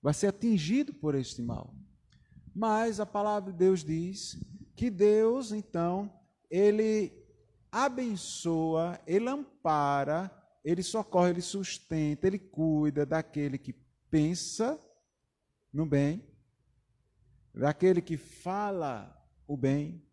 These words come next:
daquele que pratica o bem. Então, amados, não adianta a gente tá, é, com um discurso bonito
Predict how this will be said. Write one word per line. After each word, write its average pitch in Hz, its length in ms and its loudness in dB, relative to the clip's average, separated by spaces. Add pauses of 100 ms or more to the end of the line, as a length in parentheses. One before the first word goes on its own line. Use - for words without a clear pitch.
(320)
daquele 170 500 -2
que 175 160 -6
pratica 180 1700 -10 (1120)
o 127 100 -4
bem. 107 380 -8 (440)
Então, 262 180 -2
amados, 170 560 -2 (280)
não 247 140 -4
adianta 247 600 -2
a 151 60 -4
gente 196 380 -6
tá, 180 500 -2 (720)
é, 139 160 -4
com 330 300 2
um 311 80 -10
discurso 277 1120 -4
bonito 123 800 -2